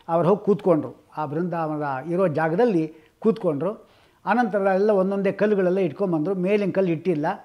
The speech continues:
ಕಡೆಗೆ ಗೊತ್ತಾಯ್ತು ಅವ್ರಿಗೆ ಇದು ಬೀಳ್ತಾ ಇದೆ ಅಂತ ಹೇಳಿದಾಗ, ತಕ್ಷಣ ಆ ಮೇಲೆ ಕಲ್ಲು ಇಟ್ಬಿಟ್ಟು ಅದರ ಸುತ್ತಲೂ ಕೂಡ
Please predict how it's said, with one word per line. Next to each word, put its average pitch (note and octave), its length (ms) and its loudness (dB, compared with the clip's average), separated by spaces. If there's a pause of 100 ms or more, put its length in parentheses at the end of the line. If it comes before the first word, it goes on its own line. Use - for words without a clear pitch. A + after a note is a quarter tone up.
(340)
ಕಡೆಗೆ A#3 240 2
ಗೊತ್ತಾಯ್ತು G#3 400 4
ಅವ್ರಿಗೆ F3+ 320 2
ಇದು F3 160 2
ಬೀಳ್ತಾ F3+ 320 2
ಇದೆ D#3+ 180 0
ಅಂತ D3 120 -2
ಹೇಳಿದಾಗ, C#3+ 420 -4
ತಕ್ಷಣ A#3 340 -6
ಆ F#3+ 160 0
ಮೇಲೆ F#3+ 280 -2
ಕಲ್ಲು F3+ 220 -2
ಇಟ್ಬಿಟ್ಟು E3+ 560 -2 (220)
ಅದರ F3+ 140 0
ಸುತ್ತಲೂ C4 680 6
ಕೂಡ F3 280 0